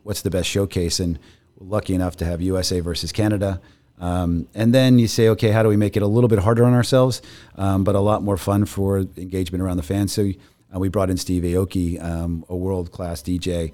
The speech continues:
to perform at halftime. And I think it just steps the bar up from where, uh, some of the world champions have been in the past. Um,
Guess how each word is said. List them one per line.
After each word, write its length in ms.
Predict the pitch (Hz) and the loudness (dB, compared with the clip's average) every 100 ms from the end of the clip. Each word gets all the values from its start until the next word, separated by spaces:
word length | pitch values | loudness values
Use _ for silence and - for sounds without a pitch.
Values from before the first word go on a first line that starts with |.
| - _ _ | -14 _ _
to 80 | - | -8
perform 340 | 95 90 101 90 | -6 -4 -2 -2
at 60 | |
halftime. 680 | 78 92 - 87 82 82 82 - | -2 -4 -4 -4 -2 -2 -4 -6
And 340 | 90 87 90 - | -4 -2 -2 -4
I 100 | 92 | -4
think 220 | - 113 | -2 -2
it 60 | 101 | -2
just 200 | 95 - | -2 -2
steps 360 | - - - | -2 -4 -4
the 80 | 92 | -6
bar 280 | 80 90 90 | -4 -2 0
up 200 | 92 - | -2 -4
from 200 | 87 87 | -6 -4
where, 300 | 90 87 82 - _ _ _ | -2 -2 -6 -12 _ _ _
uh, 320 | 90 85 85 - | -8 -6 -6 -8
some 220 | - 104 | -4 -2
of 60 | 87 | 0
the 60 | |
world 140 | 87 85 | -2 -2
champions 300 | 90 85 80 | -4 -4 -6
have 80 | |
been 100 | 80 | -4
in 80 | 85 | -4
the 80 | 80 | -4
past. 500 | - 90 143 - - - _ _ _ | -4 -4 -4 -6 -10 -20 _ _ _
Um, 360 | 87 85 82 85 | -8 -6 -4 -4